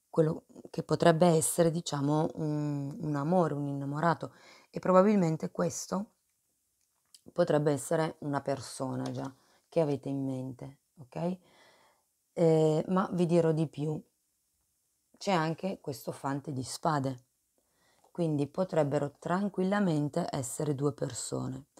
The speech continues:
So che la prima stesura normalmente la faccio in generale, ma, eh, io leggo quello che vedo, <laughs> quindi qui mi parla già di amore.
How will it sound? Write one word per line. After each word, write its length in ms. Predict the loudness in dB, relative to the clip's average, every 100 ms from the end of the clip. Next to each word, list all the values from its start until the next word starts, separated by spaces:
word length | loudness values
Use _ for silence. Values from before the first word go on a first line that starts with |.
| -20 _ _ _
So 220 | -8 -2
che 240 | 4 4 4
la 120 | -2
prima 260 | 0 0 0
stesura 360 | -2 0 4
normalmente 460 | 4 2 2 2 2
la 80 | 0
faccio 280 | -2 -2 -2
in 60 |
generale, 520 | 2 2 2 2 0
ma, 220 | 0 -4 -10 _ _ _ _ _ _ _
eh, 640 | -4 -2 -2 -4 -6 -10 -14 _
io 220 | 0 4
leggo 300 | 4 2 -4
quello 200 | 0 2
che 140 | 4
vedo, 280 | 4 4 4 2 -4
<laughs> 120 | -6
quindi 420 | -2 0 0 -2 -8 -20 -20 _ _
qui 140 | 0
mi 140 | 2 2
parla 320 | 0 2 4
già 120 | 4
di 120 | 4
amore. 480 | 4 4 0 -4 -8